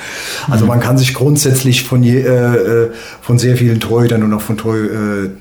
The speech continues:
Speaker 1: sehr vielen Torwarttrainern, äh, das eine oder andere abschauen. Dennoch muss, äh, jeder seine eigene Linie finden, wie er mit Menschen umgeht und wie er sein Training aufbaut.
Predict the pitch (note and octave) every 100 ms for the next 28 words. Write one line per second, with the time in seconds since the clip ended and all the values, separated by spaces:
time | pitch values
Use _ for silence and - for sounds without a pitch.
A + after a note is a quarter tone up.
0 | F#2+ G2 G#2+ G#2 G2 G2 G2+ G2 F#2+ F#2+
1 | G2 F#2+ E2+ F2+ F#2 F2 F2+ F2+ F#2+ D2+
2 | F#2+ F#2 - G#2 D2+ - - G#2+ G#2 G2
3 | G2+ A2 - - F2+ G2 F#2+ F#2 F2+ G2
4 | - G2 G2 F2+ G#2 G2 F#2+ G2+ G#2 G2+
5 | F#2+ F#2+ G2 F#2+ F2 G#2 G2+ G2 G#2+ G#2
6 | G2 G2 G2 F#2+ F2+ D#2+ E2 - B1+